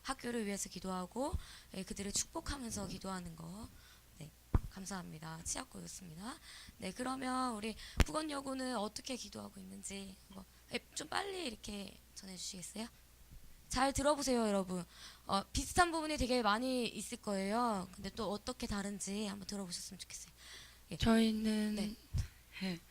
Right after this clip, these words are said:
Speaker 2: 저희는 먼저 모이면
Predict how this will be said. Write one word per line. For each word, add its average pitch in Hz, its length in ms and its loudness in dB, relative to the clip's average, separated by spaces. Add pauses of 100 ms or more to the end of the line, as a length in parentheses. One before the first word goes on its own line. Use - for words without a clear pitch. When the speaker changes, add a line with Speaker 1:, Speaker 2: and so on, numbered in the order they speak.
(280)
Speaker 2:
저희는 226 760 8 (520)
먼저 202 680 2 (920)
모이면 214 680 0